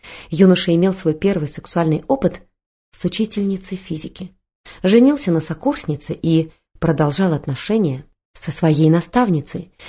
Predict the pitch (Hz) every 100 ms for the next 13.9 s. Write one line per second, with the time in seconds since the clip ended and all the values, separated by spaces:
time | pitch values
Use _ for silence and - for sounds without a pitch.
0 | - - 190 220 226 220 - 220 208 208
1 | 254 214 143 - 151 147 - 151 139 -
2 | 156 147 143 151 156 - 156 156 - 165
3 | 170 147 143 135 - 156 _ _ - 247
4 | 170 156 165 170 - 190 202 - 165 139
5 | - - _ _ _ - 170 214 220 -
6 | _ - 190 185 - 143 139 - - 175
7 | _ _ _ - - - - 220 240 240
8 | 262 254 180 185 - 151 156 165 160 -
9 | 156 156 156 156 147 - 151 - 214 -
10 | 156 139 139 156 185 156 151 151 196 -
11 | 139 151 143 - - - - 175 208 233
12 | 196 214 240 156 196 202 170 160 - 165
13 | - 156 147 160 156 151 160 147 143